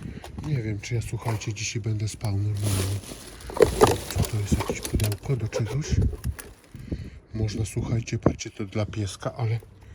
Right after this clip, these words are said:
a nie, to jest taki taborecik, patrzcie. Mi już by się nadał, słuchajcie, bo ja mam problemy, jak dupsko, wiecie, ciężkie dupsko, wiecie, o co chodzi. I to ciężko jest, kurde, się podnieść, to nie wiem, co to są jakieś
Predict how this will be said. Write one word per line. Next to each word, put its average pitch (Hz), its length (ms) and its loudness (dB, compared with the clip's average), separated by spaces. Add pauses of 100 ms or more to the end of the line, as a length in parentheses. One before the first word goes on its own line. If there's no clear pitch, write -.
(880)
a 113 60 -4
nie, 113 200 2
to - 80 -2
jest 101 120 2
taki - 240 4 (640)
taborecik, 120 640 4
patrzcie. - 460 -2 (600)
Mi 120 140 4
już 117 180 6
by 117 140 4
się - 120 2
nadał, 127 360 6
słuchajcie, - 460 6
bo - 100 8
ja - 140 12
mam - 120 12
problemy, - 460 4
jak - 120 -4 (1300)
dupsko, 127 520 4
wiecie, 113 360 4 (260)
ciężkie 123 440 2
dupsko, 110 500 2
wiecie, 160 240 4
o 143 40 0
co 151 100 -2
chodzi. 156 500 2 (1300)
I - 80 -4
to 120 140 -2
ciężko - 500 4
jest, 127 220 2
kurde, 120 400 -2
się 156 160 2
podnieść, 101 540 0
to - 140 -4
nie 110 120 0
wiem, 92 140 0
co - 120 -4
to 101 100 0
są 101 200 -4
jakieś 101 340 -4